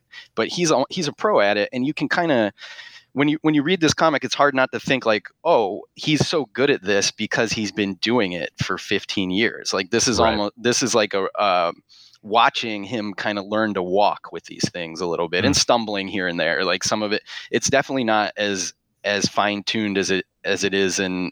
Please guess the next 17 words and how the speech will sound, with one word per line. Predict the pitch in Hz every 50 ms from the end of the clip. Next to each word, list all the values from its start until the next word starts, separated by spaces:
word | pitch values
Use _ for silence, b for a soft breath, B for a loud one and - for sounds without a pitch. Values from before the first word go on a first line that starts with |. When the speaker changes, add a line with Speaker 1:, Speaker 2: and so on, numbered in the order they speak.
| - -
Speaker 1:
his | - 104 87 87 -
X-Men | 113 120 - - 117 110 107 104 104
work | 104 101 101 - -
or | 95 95 92
in | 90 90
Black | - 92 90 92 -
Monday | - 101 98 90 87 85
Murders. | 90 98 101 - - - - - -
Like, | 85 87 -
he | - 107
was, | 95 95 92 - B B B B B B
he's | B 123 110
really | 110 107 147 170 175 151
l-, | 117 110 117 - - _ -
you | 113 107 120 139 - _ -
learn, | 113 113 117 120 127 123 120 117 117 -
like, | 104 107 107